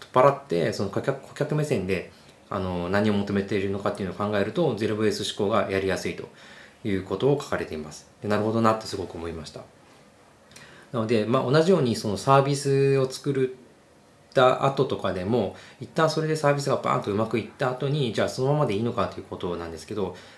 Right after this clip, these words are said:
まあ、それを考えてみると、FacebookとかGoogleとか、その、まあ、いろんなAmazonとかもありますけど、あの、どんどんどんどんやり方を変えたりとか、新しいサービスを作ったりとか、その、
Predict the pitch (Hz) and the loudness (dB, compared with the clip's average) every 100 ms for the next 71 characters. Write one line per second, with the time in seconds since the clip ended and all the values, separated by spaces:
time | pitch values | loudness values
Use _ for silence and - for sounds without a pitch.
0 | - - 92 147 180 139 160 165 151 98 | -12 -4 -2 0 0 2 0 0 0 0
1 | 117 92 87 135 131 143 143 - - 90 | 0 -2 -2 -2 -2 -2 -4 -4 -6 -2
2 | 101 98 95 92 92 92 87 90 92 90 | -2 -2 -4 -6 -12 -12 -10 -8 -6 -4
3 | 117 117 110 110 107 107 - 98 98 92 | -2 0 0 0 -2 -2 -4 -8 -8 -4
4 | 98 - - - - - - - - - | -6 -6 -10 -12 -16 -20 -20 -20 -20 -10
5 | 90 85 87 165 151 113 120 110 92 90 | -6 -6 -2 0 2 2 0 0 0 0
6 | 98 117 123 131 123 123 127 104 90 - | 0 0 2 2 4 2 2 -2 -2 -2
7 | 85 101 98 117 117 117 131 127 113 95 | -2 -2 0 0 2 -2 0 -2 -2 -6
8 | - 101 - 92 85 92 85 98 95 87 | -6 -10 -8 -8 -6 -4 -4 -4 -8 -6
9 | 82 80 | -6 -8